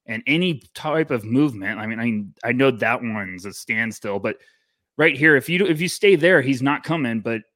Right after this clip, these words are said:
the fact that you keep moving makes that closeout impossible. And yes, it's a great point by Dirty Dancer, who I just love. He's always commenting on every episode. We love you. But yes, they're deep.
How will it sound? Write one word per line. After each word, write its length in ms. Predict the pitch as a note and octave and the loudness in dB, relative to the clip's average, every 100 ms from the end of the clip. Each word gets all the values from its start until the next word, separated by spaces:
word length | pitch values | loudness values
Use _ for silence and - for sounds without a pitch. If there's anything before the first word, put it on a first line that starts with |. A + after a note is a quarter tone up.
| _ | _
the 80 | B2 | -10
fact 320 | - D3+ D#3+ | -4 -4 -2
that 140 | D3 C3+ | -4 -2
you 120 | C#3+ | -4
keep 260 | C#3+ D#3+ B2+ | -4 -8 -4
moving 600 | B2 F3 C#3+ A2 G2+ G2 _ _ A2+ | 0 2 0 -6 -8 -12 _ _ -6
makes 280 | C3 C#3+ | -6 -6
that 220 | - A#2 - | -6 -8 -6
closeout 420 | D3 D3 G#2+ G2+ | -6 -4 -6 -8
impossible. 800 | G2 - - E3+ - F#2 D2+ - _ _ _ _ _ - | -10 -16 -12 -12 -10 -16 -18 -20 _ _ _ _ _ -6
And 400 | C3 C3+ A#2 A#2+ | -2 0 0 -2
yes, 280 | A2+ A#2+ - | -4 -8 -8
it's 100 | A2+ | -12
a 40 | A2 | -8
great 260 | A2+ A2 | -6 -6
point 220 | - B2 | -8 -10
by 100 | G2+ | -8
Dirty 240 | G2+ G#2+ G#2 | -8 -6 -6
Dancer, 360 | G#2+ G#2+ G#2 | -8 -10 -12
who 180 | G2 A2 - | -14 -12 -10
I 120 | A2 | -12
just 280 | - A2 - | -12 -16 -14
love. 280 | G#2 F2 D2+ | -12 -10 -12
He's 200 | - F#2 | -20 -18
always 400 | - A2+ A2 F#2+ _ | -10 -6 -4 -6 _
commenting 460 | - A2 F2 F2 F2 | -14 -12 -12 -14 -12
on 100 | F#2+ | -10
every 220 | G#2 G#2 | -8 -8
episode. 300 | G2 - F#2+ | -8 -10 -12
We 80 | F#2+ | -8
love 220 | G#2+ G#2 | -6 -6
you. 80 | F#2 - - _ _ _ _ | -8 -16 -20 _ _ _ _
But 160 | C#3 C3 | 0 0
yes, 360 | D3 G3+ - - _ _ _ _ | 0 -2 -2 -12 _ _ _ _
they're 160 | A#2+ G3+ | 2 2
deep. 360 | C#3 A#3+ - | 4 0 0